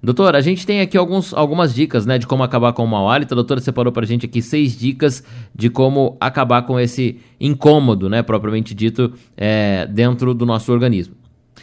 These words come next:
Vamos lá, doutora, passar então as dicas. Vamos lá pra primeiro, primeiro toque de como a gente acaba com o mau hálito.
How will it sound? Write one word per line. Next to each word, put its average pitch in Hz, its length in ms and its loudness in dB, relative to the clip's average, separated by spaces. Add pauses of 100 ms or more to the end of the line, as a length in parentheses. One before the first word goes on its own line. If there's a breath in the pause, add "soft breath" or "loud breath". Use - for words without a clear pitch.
(140 soft breath)
Vamos 190 160 0
lá, 170 60 6
doutora, 156 360 6
passar 131 320 2
então 127 260 2
as 113 160 2
dicas. 123 460 2
Vamos 143 220 0
lá 139 80 2
pra 139 120 0
primeiro, 165 380 2
primeiro 160 540 2
toque 160 260 0
de 139 80 -6
como 156 180 0
a 147 40 0
gente 135 200 -4
acaba 147 440 0 (240 loud breath)
com 143 120 0
o 147 40 0
mau 139 220 2
hálito. 87 380 -2